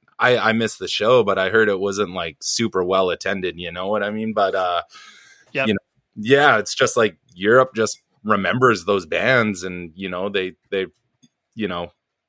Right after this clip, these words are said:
Speaker 1: they just love music a lot more. Not that, like, people in North America don't, but, like, uh, it's definitely less trendy,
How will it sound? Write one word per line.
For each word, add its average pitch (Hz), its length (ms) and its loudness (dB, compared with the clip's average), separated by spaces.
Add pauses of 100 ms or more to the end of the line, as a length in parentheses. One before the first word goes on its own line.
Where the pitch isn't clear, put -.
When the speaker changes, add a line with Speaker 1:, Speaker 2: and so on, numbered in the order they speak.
(180)
Speaker 1:
they 123 100 4
just 123 160 0
love 117 240 4
music 113 300 2
a 110 40 2
lot 101 200 4
more. 101 460 2
Not 147 220 4
that, 131 140 2
like, 113 280 0
people 117 260 -2
in 104 80 -2
North 120 200 2
America 135 360 0
don't, 143 360 0
but, 101 220 0
like, 95 220 -4
uh, 95 160 -2 (420)
it's 117 140 -4
definitely 147 340 2
less 117 260 2
trendy, 101 640 -2